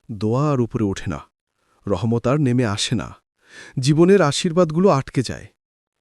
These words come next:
হৃদয় যখন ময়লা হয়, জীবনও ময়লা হয়ে যায়, আর সেই ময়লাকে পরিষ্কার করার একমাত্র ব্রাশ ইস্তেগফার। যে হৃদয় ইস্তেগফার নেই, সেখানে আলো আসতে পারে না।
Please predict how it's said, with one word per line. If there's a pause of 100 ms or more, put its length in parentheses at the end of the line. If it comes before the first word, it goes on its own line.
(380)
হৃদয়
যখন
ময়লা
হয়, (540)
জীবনও
ময়লা
হয়ে
যায়, (560)
আর
সেই
ময়লাকে
পরিষ্কার
করার (140)
একমাত্র
ব্রাশ (680)
ইস্তেগফার। (1080)
যে
হৃদয়
ইস্তেগফার
নেই, (520)
সেখানে (100)
আলো
আসতে
পারে
না।